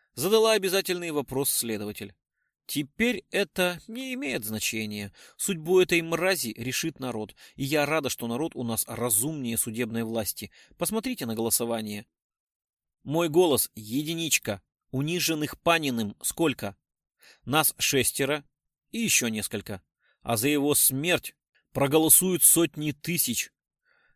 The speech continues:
Потому что вы выпустили монстра на свободу, и народ вынужден себя спасать. Ведь педофил никогда не остановится. Это так?» «Точно не могу сказать». «Тогда загляните в интернет».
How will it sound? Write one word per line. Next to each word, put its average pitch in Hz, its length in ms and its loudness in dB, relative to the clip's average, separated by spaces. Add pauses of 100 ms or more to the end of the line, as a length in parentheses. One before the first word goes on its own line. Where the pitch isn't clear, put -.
(120)
Потому 190 320 0
что - 240 2
вы 160 440 0
выпустили 143 640 -2
монстра 131 560 -2
на 113 160 -4
свободу, 131 600 0 (240)
и 120 120 -4
народ 143 300 0
вынужден 120 560 -2
себя 120 340 0
спасать. - 640 -2 (360)
Ведь 135 240 0
педофил 143 480 2
никогда 123 720 0
не 123 120 -2
остановится. 120 680 -2
Это 107 280 -4
так?» - 440 -2 (1160)
«Точно 151 540 0
не 151 140 -4
могу 156 260 -4
сказать». 104 520 -8 (880)
«Тогда 160 480 4
загляните 151 800 0
в 117 140 -4
интернет». 135 640 -2